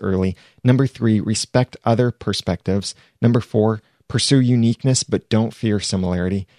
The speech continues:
And number five, focus on relationships. You may be wondering then, since the Audacity Podcast is now five years old, how am I going to be changing it? Well,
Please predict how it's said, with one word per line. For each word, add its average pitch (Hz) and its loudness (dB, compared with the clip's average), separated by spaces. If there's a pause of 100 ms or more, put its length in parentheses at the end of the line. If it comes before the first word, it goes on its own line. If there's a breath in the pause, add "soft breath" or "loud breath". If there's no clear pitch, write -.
(140)
And 107 2
number 113 2
five, 98 -2
focus 110 -2
on 101 -2
relationships. 92 -6 (500)
You 135 4
may 185 6
be 202 2
wondering 165 2
then, 107 2
since - -4 (120)
the 151 2
Audacity 131 0
Podcast 113 0
is 104 0
now 107 2
five 110 2
years 95 2
old, 98 0
how 123 -2
am 135 0
I 131 2
going 113 2
to 104 0
be 98 0
changing 101 0
it? - -8 (220)
Well, 156 2